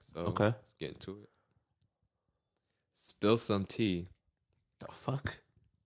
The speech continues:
Speaker 1: On what?
Speaker 2: I mean, <laughs> spill some tea.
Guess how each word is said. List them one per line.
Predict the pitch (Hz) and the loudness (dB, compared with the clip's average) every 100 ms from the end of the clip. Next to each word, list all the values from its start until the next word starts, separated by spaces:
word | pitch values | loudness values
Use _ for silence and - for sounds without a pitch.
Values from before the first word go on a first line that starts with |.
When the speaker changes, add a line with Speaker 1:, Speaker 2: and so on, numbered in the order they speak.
| _ _ | _ _
Speaker 1:
On | 85 82 80 82 82 | -6 -4 -4 -4 -2
what? | 104 95 - - _ _ _ - - - | -2 -2 -6 -18 _ _ _ -20 -12 6
Speaker 2:
I | 113 | 8
mean, | 117 123 120 117 135 - | 10 8 8 6 4 8
<laughs> | - 180 - 190 - - - - | 12 12 12 10 10 0 0 -2
spill | - - 120 | -6 6 6
some | - 95 | 6 2
tea. | - 113 135 120 143 | 0 0 0 0 -4